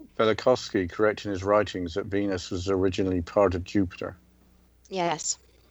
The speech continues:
Speaker 1: Did the creation of Venus end the Minoan civilization and cause at least one volcanic eruption?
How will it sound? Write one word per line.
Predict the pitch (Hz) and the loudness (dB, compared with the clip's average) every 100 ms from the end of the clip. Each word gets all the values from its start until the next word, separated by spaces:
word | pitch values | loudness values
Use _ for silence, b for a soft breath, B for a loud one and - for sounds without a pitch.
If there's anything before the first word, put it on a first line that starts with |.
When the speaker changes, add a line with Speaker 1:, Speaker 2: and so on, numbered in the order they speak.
| _ _ - B B B B B _ - | _ _ -20 B B B B B _ 4
Speaker 1:
Did | 113 | 4
the | 107 | 6
creation | 98 - 123 127 - 120 | 2 6 6 6 2 -2
of | 98 | 0
Venus | 110 110 98 - | 0 2 0 -2
end | - 104 101 | 0 2 2
the | |
Minoan | 98 98 101 101 92 | 2 2 4 2 0
civilization | - 98 98 98 92 101 101 90 101 | 0 2 6 6 6 4 4 2 -2
and | 90 | 0
cause | - 98 90 | 4 6 6
at | 98 | 4
least | 98 98 - | 4 2 2
one | 98 92 | 0 0
volcanic | 87 95 82 95 92 | 2 2 2 0 0
eruption? | 90 92 98 - 92 | 2 2 2 -2 -8